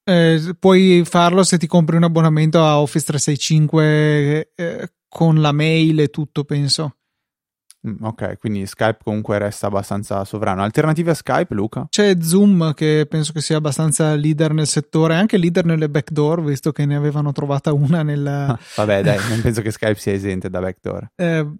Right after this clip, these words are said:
Speaker 1: penso di sì, in realtà, cioè non lo so, magari, cioè, diciamo che erano errori meno plateali, se andate a cercare qualche mese fa c'era stato un mezzo casino su Zoom, però appunto è un servizio di teleconferenza che è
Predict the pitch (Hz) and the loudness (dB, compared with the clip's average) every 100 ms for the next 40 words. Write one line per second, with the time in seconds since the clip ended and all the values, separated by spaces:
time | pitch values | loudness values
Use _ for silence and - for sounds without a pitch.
0 | 214 - 147 143 175 - 156 156 147 151 | -12 -6 -4 -2 -2 -2 -2 -2 -4 -4
1 | 151 147 160 151 147 151 160 156 160 180 | -4 -2 -2 -2 -2 0 0 2 4 4
2 | 185 - - 196 - 185 170 226 220 190 | 4 0 -12 -10 0 2 4 6 6 6
3 | 185 185 180 170 175 175 165 160 160 151 | 6 6 4 4 4 4 4 0 0 0
4 | 165 147 151 151 151 151 151 156 139 151 | 0 0 -2 -4 -4 -2 -2 -4 -2 -2
5 | 147 151 143 151 147 139 156 143 151 147 | -2 -4 -4 -2 -2 -2 -2 -2 -4 -6
6 | 151 147 147 147 147 143 151 135 147 143 | -4 -4 -4 -2 -2 -2 -4 -6 -8 -6
7 | 143 143 160 147 170 208 - - - - | -8 -2 -2 0 -2 -4 -16 -20 -20 2
8 | 185 196 190 170 165 151 170 170 160 175 | 2 4 2 2 0 2 2 2 2 2
9 | 170 165 156 170 160 160 143 165 160 170 | 2 0 0 0 0 -2 2 2 4 2
10 | 165 196 - 175 156 151 | 2 0 2 2 2 -2